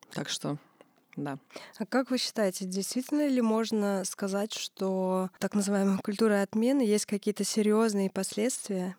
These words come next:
Speaker 2: или это существует, э, на каком-то маргинальном уровне? То есть, э, влечёт, э, за собой какие-то реальные изменения в сторону улучшения? Или это всё на таком каком-то активистском уровне, только в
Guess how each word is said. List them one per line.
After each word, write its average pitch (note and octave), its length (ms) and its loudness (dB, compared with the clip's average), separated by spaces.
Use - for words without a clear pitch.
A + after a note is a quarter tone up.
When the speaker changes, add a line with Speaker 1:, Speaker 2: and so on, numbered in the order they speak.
Speaker 2:
или G#3 200 2
это G3 200 0
существует, A3+ 640 -2
э, F#3+ 220 0
на G3 120 4
каком-то G#3+ 380 0
маргинальном G3 640 4
уровне? E3 420 0
То F#3+ 180 0
есть, - 280 -4
э, F#3 220 0
влечёт, G3 580 0
э, F#3+ 320 0
за F#3+ 180 -2
собой F3+ 600 -2
какие-то F#3+ 440 -4
реальные G#3+ 580 0
изменения G3 640 2
в F3+ 40 -4
сторону F3+ 680 0
улучшения? F3 680 2
Или G3 580 4
это G3+ 180 -4
всё G3+ 220 -2
на F#3+ 120 2
таком F#3+ 280 -2
каком-то F#3 600 -2
активистском G3 920 0
уровне, A3 720 4
только F#3+ 880 0
в - 220 -8